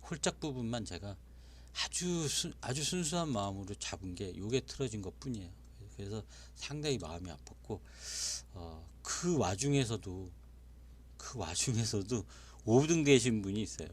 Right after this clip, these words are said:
예, 그거는 뭐냐면 제가 기본적인 조합 삼 대 삼 꼭 집어넣기 때문에 예, 그 와중에 된 사람들도 있는데 어쨌든 말입니다. 제가, 어, 조금 조그만 것까지, 사소한 것까지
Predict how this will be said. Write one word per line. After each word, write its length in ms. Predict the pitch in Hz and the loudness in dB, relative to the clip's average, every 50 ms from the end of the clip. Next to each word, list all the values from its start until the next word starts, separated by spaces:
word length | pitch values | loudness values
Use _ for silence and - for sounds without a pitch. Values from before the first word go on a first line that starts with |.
| 90 - - - | -12 -14 -12 -10
예, 60 | 87 82 | -10 -10
그거는 440 | - - - 113 127 147 143 131 110 | -10 -8 -2 2 4 4 4 4 0
뭐냐면 340 | 101 95 101 98 107 117 104 | -2 -4 -4 -4 -4 -4 -4
제가 300 | - 101 95 98 98 98 - | -4 -4 -4 -2 -4 -4 -4
기본적인 600 | - - - 101 123 120 113 110 110 98 98 98 92 | -6 -6 -2 -2 0 0 2 2 0 0 0 -4 -8
조합 260 | - - - 95 - | -6 -6 -4 -6 -4
삼 160 | - - 151 165 | -4 -6 -4 -2
대 120 | 160 156 | -2 -2
삼 240 | 139 147 127 117 117 | -2 -2 -2 -2 -4
꼭 220 | 117 - 135 - | -4 -6 -6 -4
집어넣기 420 | - - 127 120 110 95 - - - | -4 -4 -2 -2 -4 -4 -4 -8 -12
때문에 460 | - - 87 87 90 98 117 117 - - - - - - - - - - - - - - - - - | -10 -10 -8 -6 -4 -4 -4 -4 -4 -6 -12 -20 -20 -20 -20 -14 -10 -10 -10 -8 -10 -12 -14 -14 -12
예, 40 | - - | -12 -10
그 200 | - - - 131 | -6 -4 -4 -4
와중에 440 | 90 82 87 - - 123 139 131 117 - | -2 -2 -2 -2 0 2 2 2 0 -2
된 300 | - - 85 87 90 90 | -6 -10 -8 -8 -8 -10
사람들도 640 | 90 - - 147 139 139 131 104 107 101 92 104 113 | -10 -6 -2 -2 0 0 0 -2 -2 -4 -6 -4 -4
있는데 360 | 101 87 90 87 - 98 98 - - - - - - - - - | -4 -4 -6 -6 -6 -8 -8 -10 -12 -18 -18 -18 -18 -16 -12 -8
어쨌든 560 | 101 - - 160 143 - - 127 117 101 - 104 101 | -4 -2 -2 -2 -2 -2 -4 -4 -4 -4 -8 -10 -10
말입니다. 500 | 95 85 82 92 95 92 - 107 107 95 - - | -8 -8 -8 -8 -10 -10 -8 -8 -8 -8 -10 -8
제가, 340 | - - 98 98 104 101 - - - - - - - - - - - | -6 -6 -4 -2 -4 -4 -6 -8 -14 -18 -18 -18 -18 -18 -18 -16 -12
어, 120 | - 85 - - | -12 -12 -10 -6
조금 260 | - 165 156 160 160 | -4 -2 -2 -2 -2
조그만 320 | 139 - 131 123 117 110 107 | 0 0 0 0 0 -2 -2
것까지, 300 | 107 95 - 98 92 95 | -2 -4 -6 -6 -6 -4
사소한 400 | - - - 151 139 170 156 151 | -4 -4 -4 -2 0 0 0 0
것까지 300 | 143 135 - 113 107 | -2 -2 -4 -4 -6